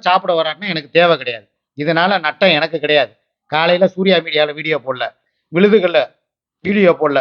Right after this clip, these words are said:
Facebook-க்கு வீடியோ போடல. நான் ஒருத்தன் தான் நாயா கத்திக்கிட்டு இருக்கேன், நானும் பப்புவும். இது எங்களுக்கு தேவையா?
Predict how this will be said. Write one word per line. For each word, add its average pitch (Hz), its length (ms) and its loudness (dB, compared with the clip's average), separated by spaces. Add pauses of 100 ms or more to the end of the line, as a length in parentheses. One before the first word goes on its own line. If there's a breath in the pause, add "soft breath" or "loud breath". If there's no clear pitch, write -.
Facebook-க்கு 175 580 -2
வீடியோ 165 360 0
போடல. 127 200 -2 (460)
நான் 160 260 0
ஒருத்தன் 180 340 0
தான் 185 140 0
நாயா 165 240 2
கத்திக்கிட்டு 165 480 -4
இருக்கேன், 123 240 -12 (440)
நானும் 175 360 -2
பப்புவும். 151 460 -2 (360)
இது 151 160 0
எங்களுக்கு 151 360 -4
தேவையா? 127 400 -2